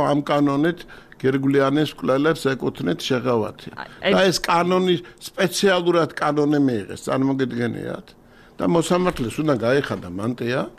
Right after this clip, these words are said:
Speaker 1: წესით, ვირიც იქნებოდა. მე მაგათ ეგრე მოვიქცევი.
Speaker 2: ხო, და არ გაიხადა.
Speaker 1: დაავტოვებდი, ხო, არ გაიხადეს, ხო?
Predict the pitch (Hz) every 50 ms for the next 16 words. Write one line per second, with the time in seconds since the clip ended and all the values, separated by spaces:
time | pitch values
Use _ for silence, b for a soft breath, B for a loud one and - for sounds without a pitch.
0 | - - - 127 113 107 - 127 143 151 - - 107 117 127 131 135 135 - 143
1 | 127 - 123 131 127 110 101 101 101 - 131 - - B B B B B B 147
2 | 165 185 196 208 202 185 - 170 156 156 156 147 135 135 131 131 127 120 - 110
3 | - 196 180 214 226 269 269 262 247 - 156 127 127 139 147 170 185 196 190 214
4 | 202 202 190 165 123 107 117 117 - 120 120 120 131 147 156 175 190 214 214 208
5 | - - - - 107 92 - - - - 113